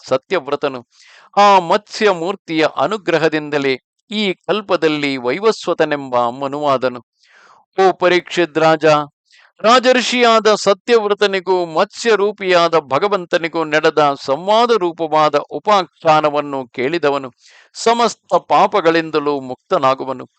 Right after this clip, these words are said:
ಈ ಮತ್ಸ್ಯಾವತಾರ ಚರಿತ್ರವನ್ನು ಪ್ರತಿದಿನವೂ ಯಾರು ಪಠಿಸುವರೋ ಅವರಿಗೆ ಮನಸ್ಸಿನಲ್ಲಿ ಕೋರಿದ ಕೋರಿಕೆಗಳೆಲ್ಲವೂ ಆಯಾ ಕ್ಷಣವೇ ಕೈಗೂಡುವವು.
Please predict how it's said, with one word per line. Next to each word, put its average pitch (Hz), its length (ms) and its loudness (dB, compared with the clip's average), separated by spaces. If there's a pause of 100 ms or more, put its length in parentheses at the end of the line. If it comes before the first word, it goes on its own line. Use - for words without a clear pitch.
(460)
ಈ 214 180 0
ಮತ್ಸ್ಯಾವತಾರ 190 960 2
ಚರಿತ್ರವನ್ನು 160 880 -4
ಪ್ರತಿದಿನವೂ 170 920 -4
ಯಾರು 160 440 0
ಪಠಿಸುವರೋ 143 800 -6 (400)
ಅವರಿಗೆ 180 540 2
ಮನಸ್ಸಿನಲ್ಲಿ 160 880 -2
ಕೋರಿದ 175 480 -2
ಕೋರಿಕೆಗಳೆಲ್ಲವೂ 147 1080 -2 (400)
ಆಯಾ 190 460 4
ಕ್ಷಣವೇ 151 680 -4
ಕೈಗೂಡುವವು. 135 760 -4